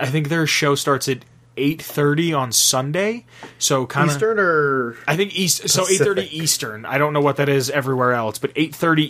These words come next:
Speaker 1: Eastern. I always forget that there's other time zones. Um,
Speaker 2: Yeah.
Speaker 1: so jump in a few minutes beforehand, if you could, uh, so we could all get acquainted.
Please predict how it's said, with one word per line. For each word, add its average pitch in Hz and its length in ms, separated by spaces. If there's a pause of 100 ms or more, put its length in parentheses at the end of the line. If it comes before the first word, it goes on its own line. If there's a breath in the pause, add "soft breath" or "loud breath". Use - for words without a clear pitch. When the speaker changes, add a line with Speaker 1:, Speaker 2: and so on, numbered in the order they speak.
(100)
Speaker 1:
Eastern. 110 400
I 113 60
always 139 160
forget 135 240
that 120 200
there's 113 160
other 113 200
time 117 280
zones. 101 320 (480 loud breath)
Um, 110 280
Speaker 2:
Yeah. 113 180 (140)
Speaker 1:
so - 180
jump 147 360
in 175 280
a 131 100
few 151 380
minutes 156 320
beforehand, 175 920
if - 100
you 123 60
could, 196 420 (460 loud breath)
uh, 120 200
so 127 140
we - 20
could 127 120
all 131 80
get 131 100
acquainted. 131 520